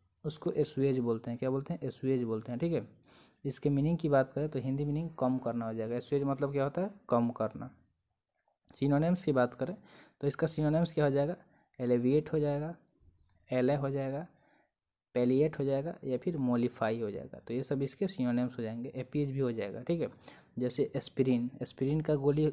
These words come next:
कब यूज़ किया जाता है? जब सर दर्द ज़्यादा बढ़ जाए। तो ये क्या कर रहा है? पेन के इफेक्ट, इंटेंसिटी को कम करने का काम कर रहा है। तो कोई भी चीज़ जो क्या कर रहा है, आपका दर्द हो, डिस्ट्रेस हो, उसको कम कर रहा है, उसको assuage बोलेंगे, ठीक है। तो I hope आप सारे वर्ड समझ में आ ग-,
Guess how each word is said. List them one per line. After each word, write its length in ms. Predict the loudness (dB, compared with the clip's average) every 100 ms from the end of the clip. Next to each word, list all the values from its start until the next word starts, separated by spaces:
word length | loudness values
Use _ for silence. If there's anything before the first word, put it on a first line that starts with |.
| 2
कब 140 | 2
यूज़ 240 | 4 0
किया 140 | 2 0
जाता 240 | 2 -2
है? 100 | -4
जब 140 | -4 -4
सर 260 | 2 2
दर्द 260 | 4 0 2
ज़्यादा 280 | 0 2 0
बढ़ 220 | -2 -6
जाए। 200 | -8 -12 -18 -20 _
तो 100 | -2
ये 160 | 2 2
क्या 180 | 2 2
कर 200 | 0 0
रहा 100 | -2
है? 80 | 2
पेन 240 | 2 2
के 140 | 0 -2
इफेक्ट, 460 | -2 0 -2 -2 -4
इंटेंसिटी 580 | -2 0 -2 0 -2 0
को 160 | -2
कम 240 | 0 0 0
करने 300 | 0 0 2
का 100 | 0
काम 300 | -2 -4 -4
कर 160 | -6
रहा 180 | -6 -8
है। 60 | -10 -14 -20 -16 -10
तो 80 |
कोई 220 | 2 4 6
भी 120 | 4
चीज़ 200 | 0 2
जो 140 | 0
क्या 180 | 2 0
कर 200 | 2 0
रहा 140 | 0
है, 60 | -2
आपका 220 | -2 -4
दर्द 340 | -2 0 0 -2
हो, 260 | -4 -4
डिस्ट्रेस 540 | -6 -8 -4 -4 -4 -6
हो, 120 | -10 -10
उसको 280 | -14 -8 -6
कम 280 | -2 -2 0
कर 200 | -2 0
रहा 80 |
है, 60 | -2
उसको 240 | -4 -6
assuage 400 | -6 -4 -2 -2
बोलेंगे, 500 | -4 -8 -10 -12 -16 -20 _ -20 -12 -4
ठीक 140 | 0
है। 220 | -2 -4 _ _ _ _ _ _ -20 -20 _ _
तो 200 | -4 -2 -4
I 40 |
hope 260 | -4 -4 -4
आप 120 | -4
सारे 220 | -2 0
वर्ड 180 | -2 -4
समझ 240 | -6 -6
में 120 | -4
आ 100 | -4 -4
ग-, 440 | -6 -8 -10 -12